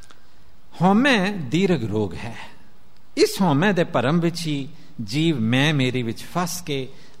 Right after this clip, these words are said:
ਅਨੇਕਾਂ ਦੁੱਖ ਕਲੇਸ਼ ਸਹੇੜ ਲੈਂਦਾ ਹੈ। ਭਾਵੇਂ ਮਨੁੱਖ ਇਸ ਹਉਮੈ ਦੇ ਕੰਢੇ ਨੂੰ ਕੱਢ-, ਕੱਢਣ ਲਈ ਅਨੇਕਾਂ ਧਾਰਮਿਕ ਕਰਮ ਕਾਂਡ ਵੀ ਕਰਦਾ ਹੈ, ਪਰ ਸ਼ਬਦ ਤੋਂ ਬੇਮੁਖ ਹੋ ਕੇ ਇਹ ਦੀਰਘ ਹਉਮੈ ਰੋਗ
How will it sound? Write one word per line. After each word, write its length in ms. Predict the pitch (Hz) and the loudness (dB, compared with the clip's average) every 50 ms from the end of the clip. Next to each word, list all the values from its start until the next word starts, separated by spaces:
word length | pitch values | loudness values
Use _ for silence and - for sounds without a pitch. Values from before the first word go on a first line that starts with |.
| - | -2
ਅਨੇਕਾਂ 420 | 175 208 254 262 - - 262 262 240 | 0 2 2 0 0 2 2 2 2
ਦੁੱਖ 320 | 180 143 202 196 - - | 4 2 0 0 0 -4
ਕਲੇਸ਼ 400 | - 147 123 123 123 120 113 - | -4 -2 0 2 0 0 0 -2
ਸਹੇੜ 340 | - 127 104 113 107 95 92 | -4 -2 -2 0 -2 -2 -2
ਲੈਂਦਾ 340 | 95 95 98 95 92 98 107 | -4 -6 -6 -6 -6 -8 -8
ਹੈ। 220 | 107 - - - - - - - - - - - - - - - - - - - - - - - | -10 -10 -10 -12 -12 -12 -12 -12 -12 -12 -12 -12 -12 -12 -12 -12 -12 -12 -12 -12 -12 -12 -2 2
ਭਾਵੇਂ 320 | 214 190 190 214 262 285 | 4 4 6 6 4 4
ਮਨੁੱਖ 400 | 277 254 233 262 285 285 - - | 4 4 4 2 2 0 -2 -8
ਇਸ 300 | 220 - 233 214 - - | -4 -2 -2 -2 0 0
ਹਉਮੈ 320 | 160 160 160 165 190 208 208 | 2 2 4 4 4 4 2
ਦੇ 100 | 185 180 | 2 0
ਕੰਢੇ 380 | - - 196 202 202 214 208 202 | 0 0 0 2 4 4 4 4
ਨੂੰ 140 | 208 202 | 2 0
ਕੱਢ-, 320 | - - - 185 175 175 196 190 196 - - | -4 -4 -6 -6 -2 -2 -4 -4 -4 -6 -2
ਕੱਢਣ 340 | - 202 208 208 240 208 180 | -2 0 2 4 4 4 4
ਲਈ 360 | 156 147 131 123 120 123 120 - - - - - - - - 202 | 4 2 2 0 -2 -4 -6 -8 -10 -12 -12 -12 -12 -4 -2 2
ਅਨੇਕਾਂ 400 | 196 214 208 208 - 226 214 190 - | 2 2 2 2 2 2 2 2 2
ਧਾਰਮਿਕ 440 | - 165 123 110 107 123 143 147 147 | 2 4 4 4 2 2 0 -2 -2
ਕਰਮ 260 | - 143 135 139 143 131 | 0 0 0 2 0 0
ਕਾਂਡ 360 | - 131 120 120 123 127 131 | 0 0 0 0 0 0 0
ਵੀ 120 | 135 139 | -2 -4
ਕਰਦਾ 340 | - 135 127 113 110 120 113 | -4 -4 -4 -2 -2 -2 -2
ਹੈ, 240 | 113 120 120 - - - - - - - - - - - - - - | -2 -4 -8 -8 -12 -12 -12 -12 -12 -12 -12 -12 -12 -12 -12 -8 -6
ਪਰ 100 | 160 160 | -6 -6
ਸ਼ਬਦ 440 | - - - - 175 190 180 208 - | -4 -6 -4 -2 -2 0 0 -2 -2
ਤੋਂ 220 | 208 - 180 160 | -2 -2 -2 -2
ਬੇਮੁਖ 460 | 123 104 131 147 156 156 147 120 - - | 0 0 0 0 0 0 -2 -4 -4 -4
ਹੋ 140 | 107 107 107 | -4 -4 -4
ਕੇ 480 | 104 - 127 135 156 180 202 202 196 - - - - - - - - | -4 -6 -6 -4 -2 -2 -2 -2 -4 -6 -10 -12 -12 -12 -12 -6 -4
ਇਹ 120 | 240 269 | -2 -2
ਦੀਰਘ 500 | 214 143 123 170 208 240 247 262 247 196 | -2 0 0 2 2 4 2 2 2 2
ਹਉਮੈ 420 | 117 120 139 131 127 143 165 170 156 | 0 0 2 2 4 4 4 4 4
ਰੋਗ 380 | 127 131 139 151 156 151 147 | 2 2 2 2 0 0 -4